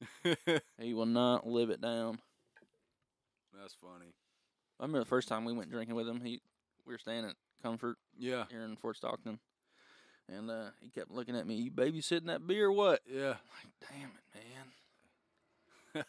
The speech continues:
Speaker 2: man."
Speaker 1: <laughs> That's crazy.
Speaker 2: Yeah, if I hear Shaw's gonna be there, I, yeah, I'd rather not drink.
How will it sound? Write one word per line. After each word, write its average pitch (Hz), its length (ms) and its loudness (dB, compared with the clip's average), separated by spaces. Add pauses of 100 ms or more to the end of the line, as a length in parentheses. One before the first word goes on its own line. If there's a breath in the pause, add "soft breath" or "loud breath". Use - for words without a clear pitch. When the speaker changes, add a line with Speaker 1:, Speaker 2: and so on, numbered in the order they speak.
(100)
Speaker 2:
man." 147 120 -4
Speaker 1:
<laughs> - 1300 -20
That's 92 220 -12
crazy. 82 520 -16 (1500)
Speaker 2:
Yeah, 117 160 0
if 117 80 -4
I 123 80 0
hear 113 120 -2
Shaw's 117 400 0
gonna 107 160 -8
be 107 160 -2
there, 113 240 0
I, 107 140 -6 (880)
yeah, - 220 -8 (100)
I'd - 120 -12 (160)
rather - 280 -12 (1080 soft breath)
not 113 400 -2
drink. 120 420 0